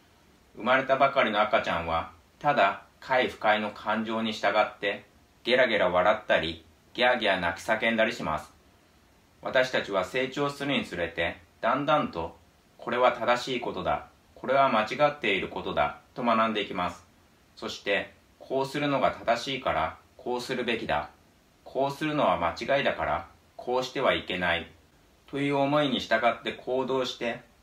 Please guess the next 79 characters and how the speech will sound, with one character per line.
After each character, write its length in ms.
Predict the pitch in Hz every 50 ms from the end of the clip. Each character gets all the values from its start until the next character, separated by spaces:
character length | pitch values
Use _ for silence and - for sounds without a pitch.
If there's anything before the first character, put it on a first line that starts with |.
| _ _ _
自 180 | - 101 110
分 200 | 110 135 143 143
の 160 | 147 135 131 127
思 220 | 127 139 143 143
い 60 | 139
通 220 | 143 147 147 147 131
り 60 | 113
の 160 | 95 85 -
結 220 | - 104 95 - - -
果 160 | 117 120 120
を 80 | 120
得 100 | 120 120
る 260 | 117 117 80 76 - - _ _ _ -
と 120 | - 143
い 140 | 147 143 139
う 60 | 139
体 280 | - 139 139 143 135 -
験 220 | 135 135 135 131
を 40 | 123
繰 100 | - 127
り 120 | 123 123
返 220 | - 147 143 131 -
す 80 | -
こ 100 | - 104
と 100 | 104 98
で、 260 | 78 76 76 76 - - _ _ _ _ _ _ _ _ _ _
こ 220 | - - 120 123 127
う 60 | 131
い 140 | 135 135 131
う 60 | 127
時 240 | 143 139 131 135 113
は 140 | 87 85
こ 200 | - - 104 107
う 40 | 113
す 140 | 110 - 127
る 120 | 117 120
べ 120 | 120 120 110
き 120 | - 107
だ、 220 | - 73 73 - - - _ _ _ _ - -
こ 140 | - 135 139
う 60 | 147
い 80 | 147 147
う 80 | 147
こ 120 | - 151 151
と 140 | 147 135 110
を 80 | 127
し 80 | - -
て 100 | 120 117
は 100 | 107 87
い 100 | 85 -
け 120 | - 90
な 160 | 87 87 85 85
い、 100 | 85 - - _ _ _ _ _ _
こ 220 | - - 139 143
う 60 | 147
し 80 | - -
た 100 | 156 151
方 280 | - - 151 143 135
が 120 | 95 95 90
い 180 | 92 90 80
い 120 | 78 - - _ _ _
と 120 | - 123 117
強 240 | - 143 139 127 123
く 80 | -
信 260 | - - 117 113 117
じ 120 | 113 120 117
る 60 | 117
よ 100 | 110 110
う 20 |
に 80 | 113 131
な 80 | 127 110
り 80 | 92
ま 160 | 80 78 78
す。 160 | - - - - _ _ _ _ _ _ _ _ _ _ _ _ _ _ -
そ 140 | - 135 143
の 120 | 160 170
よ 160 | 175 170 160
う 40 | 131
な 300 | 95 92 92 92 90 -